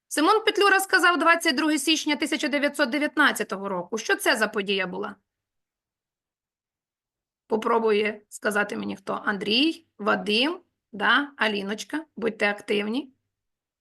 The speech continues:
Це... Акт злуки Західноукраїнської Народної Республіки і Української Народної Республіки. Україна стала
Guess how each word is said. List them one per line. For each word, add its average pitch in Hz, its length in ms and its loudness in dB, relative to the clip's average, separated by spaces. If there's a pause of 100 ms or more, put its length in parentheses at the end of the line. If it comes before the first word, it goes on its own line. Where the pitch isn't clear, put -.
(1300)
Це... 240 360 2 (340)
Акт 254 360 2
злуки 247 680 -2
Західноукраїнської 247 1120 0
Народної 220 480 0
Республіки 233 640 -2
і 233 60 2
Української 226 680 -2
Народної 196 420 -4
Республіки. 190 680 -6 (320)
Україна 220 540 0
стала 220 420 2